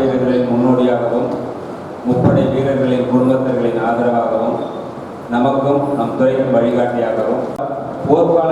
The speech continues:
அடிப்படையில் மாவட்டம் முழுவதும் சூறாவளியாக சுற்று ஆய்வு செய்து கொண்டிருக்கும் தலைமை தாங்க இசை செய்து, இங்கு நம்முன்-, நம்முடன் அமர்ந்திருக்கும் நம் மாவட்ட ஆட்சியர் அவர்களுக்கு உங்களின் சார்பாகவும், அனைத்து குடும்பத்தார்களின் சார்பாகவும் சிறப்பான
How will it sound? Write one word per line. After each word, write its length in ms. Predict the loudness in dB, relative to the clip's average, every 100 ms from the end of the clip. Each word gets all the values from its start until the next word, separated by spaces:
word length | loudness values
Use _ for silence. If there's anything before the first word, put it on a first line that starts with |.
| 0
அடிப்படையில் 560 | -2 -2 -2 0 -2 -2 -6 -8 -10 -4
மாவட்டம் 480 | -2 0 0 0 -2
முழுவதும் 440 | 2 4 4 2 2
சூறாவளியாக 680 | 2 2 2 0 0 0 -2 -4
சுற்று 240 | -2 0 2
ஆய்வு 220 | 0 0
செய்து 160 | -2 0
கொண்டிருக்கும் 560 | 0 2 0 -2 -6 -2
தலைமை 240 | 0 2 0
தாங்க 180 | 0 -2 0
இசை 180 | 2 0 0 -2 -4
செய்து, 260 | -4 -2 -2 -2 -4 -8 -10 -12 -6
இங்கு 160 | -4 0
நம்முன்-, 380 | 0 2 2 2 0 -2 -8 -10 0
நம்முடன் 360 | 2 4 2
அமர்ந்திருக்கும் 520 | 2 0 0 0 0 2
நம் 120 | 2
மாவட்ட 320 | 2 2 2 0
ஆட்சியர் 300 | -2 -4 -2
அவர்களுக்கு 480 | 0 0 0 2 0 0 -4 -6 -6 0
உங்களின் 360 | 2 4 2 2
சார்பாகவும், 640 | 0 2 0 0 0 0 -2 -6 -6 -2
அனைத்து 280 | 0 0 0 2
குடும்பத்தார்களின் 720 | 4 4 2 0 0 -2 -2
சார்பாகவும் 680 | 0 0 0 0 -2 -2 -2 -2 -4 -6 -4
சிறப்பான 400 | 0 2 2